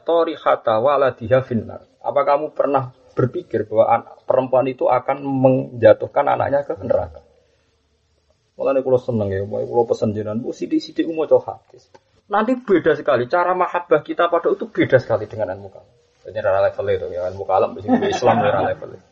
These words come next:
Wis ora usah, ora usah ditasbih, wong iku dingendikakno sinten Kanjeng Nabi.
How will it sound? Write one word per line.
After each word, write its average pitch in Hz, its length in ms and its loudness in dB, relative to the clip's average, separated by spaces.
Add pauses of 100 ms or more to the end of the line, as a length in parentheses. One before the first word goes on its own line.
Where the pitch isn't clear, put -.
(760)
Wis 247 160 4
ora 247 160 4
usah, 226 240 0
ora 208 480 -4
usah 208 240 2
ditasbih, 208 560 2
wong 190 320 4
iku 196 160 2
dingendikakno 147 640 0
sinten 170 160 -4
Kanjeng 165 400 0
Nabi. 117 320 0